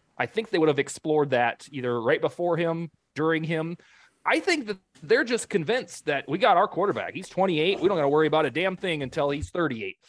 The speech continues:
So theoretically, he could be there for quite some time. So while you, it wouldn't be unheard of for them to s-, pop up and get a quarterback, I think we should just get married to the idea that the Goff is their guy. He was the first overall pick in twenty sixteen, uh, for team building.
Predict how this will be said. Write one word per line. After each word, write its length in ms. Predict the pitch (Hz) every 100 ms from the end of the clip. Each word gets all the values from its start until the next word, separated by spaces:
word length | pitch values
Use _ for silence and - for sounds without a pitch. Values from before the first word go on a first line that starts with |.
| _ _
So 120 | 147
theoretically, 600 | 135 247 185 233 196 151
he 140 | 143 185
could 140 | 135
be 120 | 147
there 160 | 139 135
for 140 | 123
quite 260 | - 147 135
some 160 | 135 113
time. 300 | 151 127 98
So 320 | 147 127 117 _ -
while 220 | 165 170
you, 120 | 170
it 120 | 180 208
wouldn't 200 | 208 165
be 80 |
unheard 340 | 143 - 151 165
of 180 | 185 180
for 120 | 165
them 200 | 151 160
to 260 | - 143 120
s-, 180 | - _ _ _ _ _ _ _ _ -
pop 220 | 139 143
up 140 | 139
and 80 | 139
get 80 | 123
a 40 |
quarterback, 520 | - 139 160 185 214 _ _ _
I 120 | -
think 120 | - 180
we 100 | 170
should 160 | 160
just 120 | 156
get 140 | 165 110
married 240 | 156 214
to 80 | -
the 80 | 147
idea 300 | 131 123 165
that 180 | 139 -
the 60 |
Goff 320 | 120 170 226 220
is 160 | 175
their 160 | 226 226
guy. 260 | 233 247
He 80 | 143
was 120 | 190
the 40 | 170
first 320 | - 196 -
overall 360 | 247 247 254 262
pick 300 | 277 262 131
in 80 |
twenty 260 | 113 147 139
sixteen, 600 | - 147 - 160 110 95 _ - -
uh, 200 | 131 135
for 260 | - 170
team 380 | - 214 214 180
building. 420 | 139 123 120 120